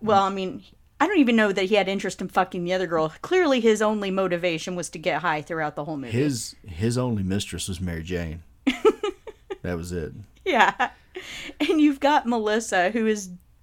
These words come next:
Speaker 1: desperate to, not necessarily fuck Nick, but she, or I mean to date Nick, but she definitely wants to fuck Nick. And so she's basically making trouble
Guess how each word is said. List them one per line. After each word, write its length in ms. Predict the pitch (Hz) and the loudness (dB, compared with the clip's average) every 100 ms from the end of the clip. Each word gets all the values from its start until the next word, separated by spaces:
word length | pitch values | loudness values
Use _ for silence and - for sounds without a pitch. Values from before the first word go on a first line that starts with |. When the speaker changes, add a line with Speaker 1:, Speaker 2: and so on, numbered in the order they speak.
| _ 190 175 | _ -12 -6
Speaker 1:
desperate 600 | 175 208 214 - 196 165 | 2 2 2 0 -2 -2
to, 100 | - | -8
not 320 | - 202 262 240 | -10 2 4 4
necessarily 500 | 233 - 196 175 180 | 2 0 -2 -2 -4
fuck 480 | - - 180 180 | -4 0 0 0
Nick, 300 | 185 160 151 | -4 -4 -4
but 120 | 175 160 | -6 -6
she, 220 | - 202 | -8 -4
or 120 | 196 180 | 4 6
I 120 | 175 | 6
mean 180 | 185 170 | 2 -10
to 100 | 160 | -4
date 280 | 214 220 | -2 0
Nick, 200 | 175 165 - - - | -4 -8 -12 -12 -6
but 100 | 269 | -4
she 120 | 247 | 0
definitely 320 | 392 311 240 | 0 0 0
wants 160 | 214 - | -2 -4
to 80 | |
fuck 340 | 180 185 180 - | -6 -2 -2 -4
Nick. 300 | 165 156 - | -6 -6 -6
And 140 | 226 220 | -4 -2
so 140 | 214 | -2
she's 260 | 208 226 214 | -2 -6 0
basically 440 | 269 277 269 233 | 0 0 -2 -2
making 340 | 202 190 190 | -2 -4 -6
trouble 420 | - 185 180 175 | -4 -4 -2 -2